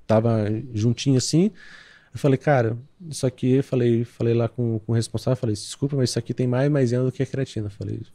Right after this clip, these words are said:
"Não dá pra vender isso aqui, não." Eu era bem chato com essa parte lá.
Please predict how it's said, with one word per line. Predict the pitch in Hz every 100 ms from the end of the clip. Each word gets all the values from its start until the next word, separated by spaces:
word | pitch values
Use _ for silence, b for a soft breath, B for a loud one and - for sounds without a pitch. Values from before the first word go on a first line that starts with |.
| - -
"Não | 110
dá | 107
pra | 113 120
vender | 127 117
isso | 110
aqui, | 120 139
não." | 113 90 b b b 113
Eu |
era | 107
bem | 101 127
chato | 165 131 117
com | -
essa | 135
parte | 127 104 101
lá. | 104